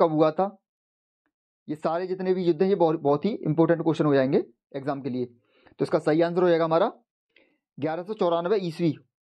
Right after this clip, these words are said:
ऑप्शन नंबर ए, ग्यारह सौ चौरानवे ईस्वी में चंदावड़ का प्रसिद्ध युद्ध हुआ था। नेक्स्ट है,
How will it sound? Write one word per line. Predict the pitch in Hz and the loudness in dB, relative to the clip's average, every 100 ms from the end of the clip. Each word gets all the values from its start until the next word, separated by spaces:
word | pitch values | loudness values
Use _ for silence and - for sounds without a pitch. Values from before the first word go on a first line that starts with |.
| - | -16
ऑप्शन | 147 165 | -10 -8
नंबर | 156 196 254 | -4 -4 -4
ए, | 156 135 113 _ _ | -4 -4 -8 _ _
ग्यारह | 131 147 156 | -8 -6 -6
सौ | 165 | -8
चौरानवे | 190 165 160 175 | -4 -2 0 0
ईस्वी | 170 165 165 | -2 0 0
में | 175 | 0
चंदावड़ | - 165 156 160 | 0 2 2 2
का | 165 | 0
प्रसिद्ध | 320 165 156 | 0 -2 2
युद्ध | 156 156 269 | 2 2 0
हुआ | 381 _ 135 131 | -2 _ -8 -6
था। | 127 110 110 _ _ _ _ _ _ _ _ _ _ 131 | -6 -12 -12 _ _ _ _ _ _ _ _ _ _ -10
नेक्स्ट | 151 - | -10 -6
है, | 202 | -6